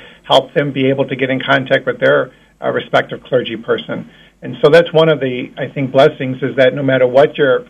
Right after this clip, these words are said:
faith belief system is, if any, um, we're able to kind of meet your spiritual needs, um, in a, in a very personal way.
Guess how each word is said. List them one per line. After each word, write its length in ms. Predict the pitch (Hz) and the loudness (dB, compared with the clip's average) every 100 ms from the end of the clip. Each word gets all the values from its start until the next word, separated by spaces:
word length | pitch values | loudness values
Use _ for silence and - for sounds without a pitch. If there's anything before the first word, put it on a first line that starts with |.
| - | -8
faith 260 | 139 131 | -8 -8
belief 340 | 135 123 120 - | -10 -8 -8 -8
system 320 | 143 - 131 | -6 -2 0
is, 200 | 143 139 | 0 4
if 160 | 165 143 | 4 6
any, 320 | 185 165 - _ _ _ _ | 2 0 -8 _ _ _ _
um, 280 | - 123 120 | -6 -4 -2
we're 120 | 131 | 0
able 240 | 135 139 131 | 0 0 -6
to 80 | 127 | -10
kind 240 | - 135 | -6 -4
of 60 | 123 | -2
meet 180 | 135 | -4
your 140 | 135 127 | -4 -8
spiritual 560 | - 139 131 131 - 123 | -4 0 0 0 -4 -6
needs, 420 | 123 131 123 113 - _ _ | -2 -2 -4 -10 -20 _ _
um, 440 | 127 117 113 113 117 | -6 -2 -2 -4 -8
in 160 | 139 | -8
a, 40 | 131 | -6
in 120 | 147 | -6
a 60 | |
very 200 | 120 127 | -2 -2
personal 480 | 117 - 127 - 110 | -2 -4 -4 -4 -6
way. 320 | 104 104 101 | -4 -4 -4